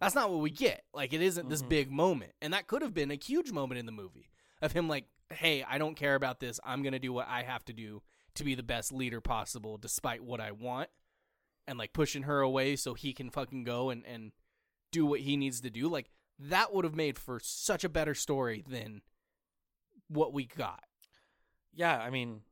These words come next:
Speaker 2: the climax, I think, of the film was supposed to be when he finally loses the Battle of Waterloo, uh, to the Duke of Wellington.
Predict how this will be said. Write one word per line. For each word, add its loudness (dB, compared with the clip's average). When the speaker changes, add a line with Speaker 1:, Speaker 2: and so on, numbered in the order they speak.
Speaker 2:
the -2
climax, 4
I 0
think, -2
of -2
the 0
film -4
was -4
supposed -2
to -12
be -2
when -6
he -8
finally -2
loses -4
the -12
Battle 0
of -8
Waterloo, -2
uh, -4
to -10
the -8
Duke -8
of -6
Wellington. -6